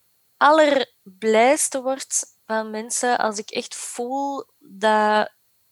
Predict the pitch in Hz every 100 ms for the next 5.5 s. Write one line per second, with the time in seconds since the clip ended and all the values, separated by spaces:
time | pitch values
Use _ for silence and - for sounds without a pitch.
0 | _ - 214 226 - 254 269 240 - 226
1 | - 220 214 214 214 226 226 214 - 190
2 | 220 220 - 214 214 208 202 - - _
3 | _ _ _ _ _ _ _ _ _ _
4 | _ _ _ - - - - 202 196 240
5 | 349 466 480 427